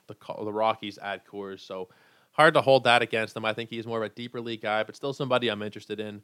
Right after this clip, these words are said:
Bryce Elder, he's looked very good so far. He gets Kansas City. Now, he's mostly rostered at this point, up to sixty-eight percent, but even if you're not somebody who believes in the long-term viability of him, and I'm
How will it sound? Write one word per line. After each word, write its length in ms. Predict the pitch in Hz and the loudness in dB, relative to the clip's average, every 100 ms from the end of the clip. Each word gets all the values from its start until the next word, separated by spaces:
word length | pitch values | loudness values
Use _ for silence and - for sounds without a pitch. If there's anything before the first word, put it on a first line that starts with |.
| _ _ _ - | _ _ _ 2
Bryce 240 | 165 165 | 4 6
Elder, 380 | 143 156 131 95 | 4 4 2 -2
he's 280 | 123 139 117 | -4 -6 -2
looked 180 | 117 110 | -4 -4
very 480 | 95 123 139 151 131 | -10 0 2 2 0
good 300 | 123 120 - | -2 -2 -2
so 200 | 110 107 | -4 -2
far. 300 | - 117 113 | 2 2 2
He 120 | 120 | 0
gets 220 | 117 - | -2 -4
Kansas 380 | - 117 104 101 | -4 -6 -6 -6
City. 260 | 120 113 | -4 -4
Now, 140 | 110 107 | -4 -8
he's 180 | 123 117 | -8 -2
mostly 380 | 117 123 113 | -2 -2 -4
rostered 380 | 101 104 101 101 | -2 -2 -2 -8
at 80 | 92 | -14
this 140 | 104 | -16
point, 260 | - 110 95 | -12 -12 -12
up 100 | 107 | -14
to 80 | 104 | -14
sixty-eight 500 | 107 - 104 98 104 | -16 -16 -14 -12 -12
percent, 360 | 101 - 113 - | -12 -6 -6 -2
but 200 | 101 - _ _ _ _ | -4 -4 _ _ _ _
even 160 | 147 190 | -2 0
if 80 | 180 | 2
you're 80 | |
not 100 | 165 | 2
somebody 240 | 156 147 139 | 4 2 4
who 80 | 143 | 2
believes 400 | 123 127 135 135 | 0 0 0 0
in 60 | |
the 60 | 120 | 0
long-term 760 | 110 123 127 127 131 131 123 | 4 4 2 -2 -8 -6 -4
viability 500 | 117 117 117 135 156 | -2 -2 -2 -2 -2
of 120 | 147 | -2
him, 180 | 147 151 | -4 -4
and 100 | 127 | -2
I'm 260 | 120 131 | -2 -2